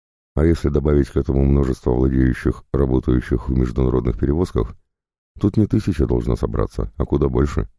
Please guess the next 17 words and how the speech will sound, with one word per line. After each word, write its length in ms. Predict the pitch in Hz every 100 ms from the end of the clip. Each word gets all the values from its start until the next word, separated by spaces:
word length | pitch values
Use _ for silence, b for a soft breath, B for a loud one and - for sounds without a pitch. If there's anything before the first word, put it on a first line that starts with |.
| _ _ _ _ _ _ _
Нет 260 | - 110 -
единства 520 | 85 78 80 - 69
полного 500 | - 65 62 58 57
среди 300 | - 65 62 62
новгородцев, 600 | 60 58 60 58 57 57 - _ _ _
как 160 | - 65
бы 100 | 58
ни 100 | 62
говорил 340 | 60 62 62
Морозов. 480 | 58 58 55 52 52 - _ _ _ _ _ _ _ -
Все 220 | - 76
оформим 420 | 69 - 71 69 62
как 220 | 62 -
надо, 340 | 58 58 69
чтобы 320 | 71 - 64
красиво 440 | 62 62 - 57 60
было. 360 | 62 64 65